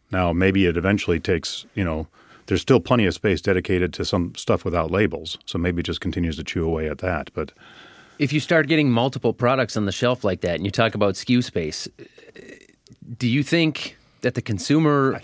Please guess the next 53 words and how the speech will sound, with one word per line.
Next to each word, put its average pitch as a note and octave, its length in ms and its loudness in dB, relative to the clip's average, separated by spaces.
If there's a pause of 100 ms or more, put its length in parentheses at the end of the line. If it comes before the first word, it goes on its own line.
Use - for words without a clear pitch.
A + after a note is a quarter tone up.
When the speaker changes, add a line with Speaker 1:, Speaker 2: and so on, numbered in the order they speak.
Speaker 2:
a B2 80 4
lot B2+ 240 4
of D3+ 60 2
the C#3+ 60 2
time, C3 300 0
really C#3+ 300 0
knows C#3 260 0
what C#3 120 2
it C3 80 2
is C3 140 0
they're A#2+ 100 2
Speaker 1:
No. - 80 2
Speaker 2:
looking D3+ 260 0
at C#3 120 0
anyway? E3+ 420 0
Speaker 1:
<laughs> C#4+ 80 -4
No. E2 240 0 (400)
Speaker 2:
No. B2 100 4
Speaker 1:
Because B2 180 4
non-G A#2 320 2
M G#2 80 0
O A#2 120 2
is A2 80 -2
conflated F2+ 420 0
with E2+ 120 2
organic, F2 480 0 (280)
Speaker 2:
Yeah, - 120 -2
Speaker 1:
right? - 100 4
Speaker 2:
absolutely. C3 480 2
Speaker 1:
And - 80 4
Speaker 2:
Or D3+ 100 4
Speaker 1:
then C#3+ 100 2
Speaker 2:
regenerative C#3+ 680 -2
gets A2 260 -4 (180)
tied G#2+ 240 2
in G#2 140 0
with G2+ 120 -2
organic, F2+ 420 -4
Speaker 1:
Yeah. F#2+ 80 6
Speaker 2:
right? A#2 140 4
And C3+ 140 2
like B2+ 220 0
you B2 80 0
guys A#2 220 0
have G2+ 120 -6
Speaker 1:
Yeah. F#2+ 60 2
Speaker 2:
said D#3+ 180 2
here, G2+ 260 2 (460)
sometimes D3 580 2
they C3 140 4
overlap B2+ 520 0
for G#2 120 -2
sure, D#3+ 420 -2